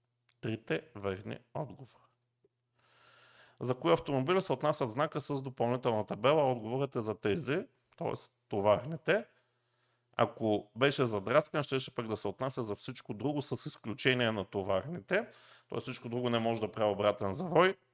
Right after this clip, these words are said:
Само товарните могат. А сега само товарните не могат и всички останали могат. Разрешено ли е изпреварване при тази ситуация? Отговорът е да, няма нещо,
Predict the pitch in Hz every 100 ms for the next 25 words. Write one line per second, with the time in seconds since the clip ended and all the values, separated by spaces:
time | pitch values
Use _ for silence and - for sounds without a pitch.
0 | _ _ _ _ _ _ _ _ _ _
1 | _ _ _ _ - 113 110 - 101 98
2 | 107 - 147 147 - - _ _ _ _
3 | - - 110 143 - - 123 127 - 113
4 | 127 127 113 113 101 170 175 151 185 -
5 | - - - 120 - 123 - 101 98 107
6 | 165 147 - _ - _ _ _ _ _
7 | _ _ _ _ _ _ _ _ - -
8 | - - - 110 110 110 147 143 131 110
9 | - 107 120 170 165 131 107 - 120 160
10 | - - 160 156 120 110 123 143 143 175
11 | 107 95 139 151 123 113 104 104 -